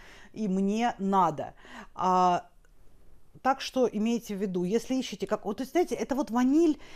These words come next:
но не для тех, кто любит ваниль про булочки. Здесь она влажная,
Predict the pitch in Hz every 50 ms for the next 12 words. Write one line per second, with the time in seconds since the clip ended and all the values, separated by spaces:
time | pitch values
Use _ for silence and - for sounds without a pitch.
0 | - - - 220 247 254 240 190 208 247 254 254 370 392 392 - - 269 220 262
1 | 226 220 - 175 202 220 254 277 247 - - 190 196 190 170 208 220 202 185 165
2 | - - - - - - - 151 151 170 151 226 269 - - 262 240 226 233 226
3 | 196 202 190 175 175 165 165 156 - - 170 160 156 175 190